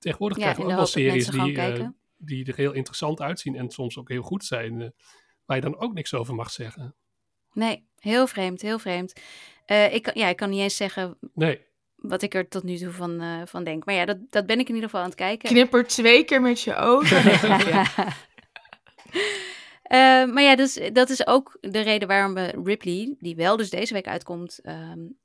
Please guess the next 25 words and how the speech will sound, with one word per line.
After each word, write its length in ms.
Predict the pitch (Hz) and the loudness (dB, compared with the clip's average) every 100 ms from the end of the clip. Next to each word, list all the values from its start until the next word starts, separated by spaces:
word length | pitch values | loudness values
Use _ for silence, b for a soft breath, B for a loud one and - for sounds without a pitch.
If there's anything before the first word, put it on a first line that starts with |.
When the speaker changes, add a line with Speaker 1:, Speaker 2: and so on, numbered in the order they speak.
| _ | _
Speaker 2:
nog 200 | - 190 | -8 -6
niet 120 | 214 | -6
bespreken 420 | 190 165 160 - 151 | -6 -6 -6 -6 -6
in 80 | |
deze 260 | 160 160 165 | -6 -6 -6
aflevering. 520 | 156 - 151 196 214 | -10 -10 -12 -10 -12
Want 120 | 208 | -12
het 120 | 175 170 | -12 -6
mag 180 | 196 | -6
gewoon 220 | - 156 147 | -6 -8 -8
nog 140 | 165 | -8
niet. 320 | 175 254 - _ | -10 -10 -14 _
En 120 | - 165 | -14 -12
anders 220 | 160 165 | -10 -12
dan 100 | 175 | -10
zouden 260 | 160 160 | -8 -8
we 60 | 165 | -6
de 60 | 151 | -8
aflevering 380 | 180 165 170 | -6 -8 -8
pas 160 | 165 160 | -12 -12
op 80 | 165 | -10
donderdag 320 | 170 156 156 - | -8 -8 -8 -10
uit 120 | - | -10
kunnen 180 | 170 165 | -12 -12
brengen. 320 | 160 160 214 | -12 -14 -16